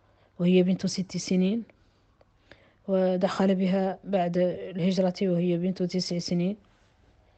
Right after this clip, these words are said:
قد أخرج البخاري في الصحيح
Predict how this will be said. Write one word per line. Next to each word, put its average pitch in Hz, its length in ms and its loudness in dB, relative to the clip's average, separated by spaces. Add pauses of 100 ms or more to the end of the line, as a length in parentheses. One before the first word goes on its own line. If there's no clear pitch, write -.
(1800)
قد 202 160 0
أخرج 208 460 2
البخاري 202 540 -2
في 185 40 -4
الصحيح 202 500 -2